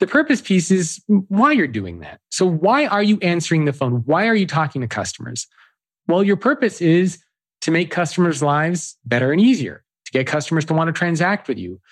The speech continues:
Your purpose of being in sales is to generate revenue so that the business can grow. Your purpose, if you're in development or you're an engineer or a coder,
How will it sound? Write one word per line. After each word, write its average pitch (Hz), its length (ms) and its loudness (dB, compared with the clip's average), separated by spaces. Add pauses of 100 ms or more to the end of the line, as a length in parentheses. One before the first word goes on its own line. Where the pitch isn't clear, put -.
(360)
Your 170 160 4
purpose 196 480 0
of 156 140 2
being 165 200 4
in 156 100 2
sales 139 480 0
is 139 380 0
to 143 280 4 (400)
generate 156 380 2
revenue 151 320 2
so 165 140 -2
that 165 120 0
the 147 80 0
business 123 340 -2
can 180 160 0
grow. 185 520 0 (520)
Your 156 220 4
purpose, 196 500 0
if 165 120 -4
you're 160 200 4
in 156 320 0
development 170 640 0
or 151 60 4
you're 135 160 2
an 139 60 0
engineer 156 400 4
or 143 100 2
a 131 60 -4
coder, 170 500 2